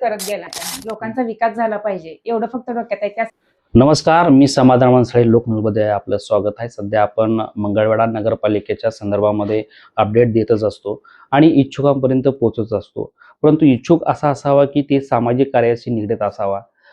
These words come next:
Speaker 2: आणि तसाच इच्छुक आहेत प्रभाग क्रमांक दहा मधील ताई. नमस्कार.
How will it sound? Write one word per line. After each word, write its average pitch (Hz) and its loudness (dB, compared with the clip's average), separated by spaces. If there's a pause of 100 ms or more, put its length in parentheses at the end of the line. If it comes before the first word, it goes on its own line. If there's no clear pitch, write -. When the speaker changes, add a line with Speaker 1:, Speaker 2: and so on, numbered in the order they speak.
(200)
Speaker 2:
आणि 143 0 (140)
तसाच 147 0 (320)
इच्छुक 131 -4 (180)
आहेत 117 -6 (140)
प्रभाग 117 -2
क्रमांक 117 -6 (380)
दहा 107 -10
मधील 107 -6 (460)
ताई. 143 8
नमस्कार. 135 2